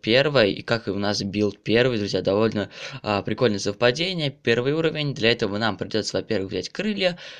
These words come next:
Конечно, командных блоков нет, поэтому здесь все будет скриптовано. Но если кто-то не знает, то коды, а, командного блока, а также его I D уже нашли в этой версии, и, возможно, уже в конце декабря в релизе его добавят, но это не сто процентов.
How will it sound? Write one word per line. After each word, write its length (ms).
Конечно, 360
командных 520
блоков 320
нет, 260
поэтому 480
здесь 300
все 240
будет 420
скриптовано. 840
Но 260
если 280
кто-то 260
не 60
знает, 240
то 200
коды, 600
а, 140
командного 420
блока, 320
а 40
также 280
его 120
I 100
D 160
уже 240
нашли 300
в 60
этой 200
версии, 480
и, 100
возможно, 600
уже 420
в 40
конце 320
декабря 420
в 60
релизе 340
его 160
добавят, 460
но 240
это 260
не 140
сто 160
процентов. 500